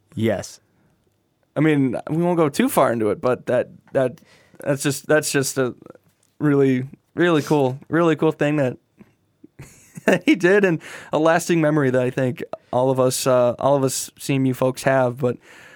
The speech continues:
Speaker 2: Andy, do you got anything else, man?
Speaker 1: No, I don't think so. I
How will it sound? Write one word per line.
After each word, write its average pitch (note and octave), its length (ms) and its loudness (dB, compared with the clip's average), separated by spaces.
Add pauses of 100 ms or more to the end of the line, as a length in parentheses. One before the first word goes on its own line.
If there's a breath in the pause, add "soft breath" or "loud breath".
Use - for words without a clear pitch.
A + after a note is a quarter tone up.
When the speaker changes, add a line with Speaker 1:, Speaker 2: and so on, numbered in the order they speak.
(260 loud breath)
Speaker 2:
Andy, F3+ 380 2
do E3 160 2
you E3+ 60 2
got F#3+ 180 4
anything G3 280 2
else, G3 200 0
man? G#3 260 0 (380 soft breath)
Speaker 1:
No, A2 220 0
I B2+ 240 0
don't G#2+ 600 -6
think B2 200 -4
so. A2 240 0
I G2+ 200 -4